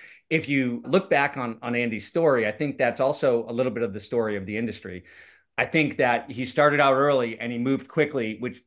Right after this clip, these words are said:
with what was efficient, the hacked WordPress site that got into Vrbo.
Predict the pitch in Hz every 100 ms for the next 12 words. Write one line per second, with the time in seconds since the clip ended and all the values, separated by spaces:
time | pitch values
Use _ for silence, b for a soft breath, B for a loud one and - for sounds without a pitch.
0 | - 120 110 - 117 117 113 113 - 170
1 | 107 101 101 117 104 - 147 139 - -
2 | b b - 110 151 147 156 151 156 135
3 | 131 110 104 127 123 120 104 143 131 127
4 | 120 113